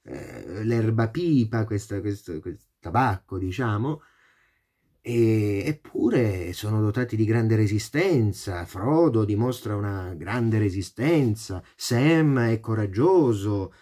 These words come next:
e sono, sono poi in fin dei conti coraggiosi,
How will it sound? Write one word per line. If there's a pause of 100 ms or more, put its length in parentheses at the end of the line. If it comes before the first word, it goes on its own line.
(160)
e
sono,
sono
poi
in
fin
dei
conti
coraggiosi,